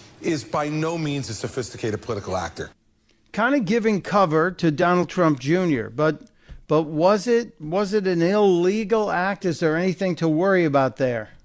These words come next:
Speaker 1: The only way that's evidence of public collusion is if Goldstone actually knew what he was talking about was correct. And I don't think we know that.
Speaker 2: We don't know that.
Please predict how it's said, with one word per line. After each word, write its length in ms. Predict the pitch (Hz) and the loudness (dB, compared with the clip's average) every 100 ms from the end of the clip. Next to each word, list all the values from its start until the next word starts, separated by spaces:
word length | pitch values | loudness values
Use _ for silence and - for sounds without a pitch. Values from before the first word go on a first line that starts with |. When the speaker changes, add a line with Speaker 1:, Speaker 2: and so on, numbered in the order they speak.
| - | -8
Speaker 1:
The 160 | 143 160 | -2 -2
only 180 | 226 247 | -2 -2
way 160 | 156 | -2
that's 220 | 143 135 | -4 -4
evidence 280 | 156 151 143 | -4 -4 -6
of 120 | 135 | -6
public 280 | 143 127 131 | -6 -4 -4
collusion 460 | - 117 175 160 120 - - | -4 -2 -2 -2 -6 -8 -4
is 120 | 156 | -4
if 100 | 151 | -2
Goldstone 400 | 160 165 - 143 | -2 -2 -2 -2
actually 320 | 143 - 135 | -4 -4 -4
knew 120 | 123 | -2
what 100 | 151 | -2
he 60 | 160 | -4
was 120 | 127 | -6
talking 360 | - 110 104 123 | -6 -6 -4 -4
about 200 | 131 131 | -2 -4
was 140 | 143 | -6
correct. 600 | - 170 196 262 - - - - - | -6 -2 -2 -4 -8 -18 -20 -20 -8
And 120 | 127 | -4
I 20 | 139 | -2
don't 120 | 156 | -2
think 140 | 156 | -4
we 120 | 156 | -2
know 200 | 151 185 | 0 0
that. 200 | 196 107 - _ - - - - _ - | -2 -4 -8 _ -20 -20 -20 -20 _ -4
Speaker 2:
We 140 | 190 | -2
don't 320 | 196 240 240 | 2 2 2
know 200 | 180 156 135 | 2 2 4
that. 340 | 123 113 - | 0 -2 -8